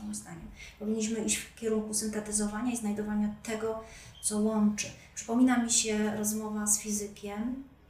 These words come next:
z panią Basią naszą tutaj, która, y, która jest, cierpi okrutnie, bo mówi, że dla niej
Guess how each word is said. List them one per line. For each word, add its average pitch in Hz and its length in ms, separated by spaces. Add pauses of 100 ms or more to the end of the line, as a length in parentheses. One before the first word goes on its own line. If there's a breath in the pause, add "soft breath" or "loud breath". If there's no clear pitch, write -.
(160)
z - 60
panią 202 300
Basią 202 300
naszą 202 300
tutaj, 202 400 (100)
która, 196 440 (220)
y, 214 240 (360)
która 208 160
jest, 208 220 (360 loud breath)
cierpi 277 400
okrutnie, 220 800 (120)
bo 220 120
mówi, 233 260
że 233 180 (220)
dla 226 260
niej 240 400